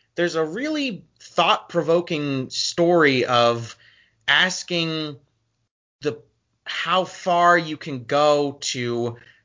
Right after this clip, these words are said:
defeat somebody as monstrous as Joker without kind of slipping into his world. And I think that that dichotomy between Batman and Two-Face and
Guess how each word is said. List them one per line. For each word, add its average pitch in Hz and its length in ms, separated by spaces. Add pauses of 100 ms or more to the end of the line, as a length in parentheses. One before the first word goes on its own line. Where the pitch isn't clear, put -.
(140)
defeat 180 640
somebody 147 760
as 120 240
monstrous 131 760
as 117 260
Joker 139 580
without 120 640 (600)
kind 139 200
of 117 80
slipping 165 640
into 139 260
his 127 380
world. 113 460
And 113 100
I 117 60
think 151 300
that - 120
that 131 460 (760)
dichotomy 135 800
between 123 520 (380)
Batman 139 480
and 110 140
Two-Face 123 800
and 113 480